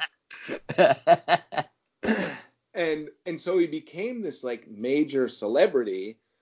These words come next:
Speaker 2: like, that transcended sports because
Speaker 1: Right.
Speaker 2: he was kind of this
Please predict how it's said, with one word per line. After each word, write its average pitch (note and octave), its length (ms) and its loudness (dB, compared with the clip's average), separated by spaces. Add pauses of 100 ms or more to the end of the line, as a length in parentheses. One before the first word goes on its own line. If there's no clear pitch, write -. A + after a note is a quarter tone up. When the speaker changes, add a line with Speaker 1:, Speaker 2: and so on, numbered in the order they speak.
(880)
Speaker 2:
like, C#3+ 320 2
that C3 180 2
transcended C#3+ 1000 2 (100)
sports - 640 2
because C#3+ 300 -2
Speaker 1:
Right. C#3+ 300 4
Speaker 2:
he C#3 120 -10
was C3+ 220 -4
kind B2+ 340 -6
of A#2 160 -6
this A#2 220 -6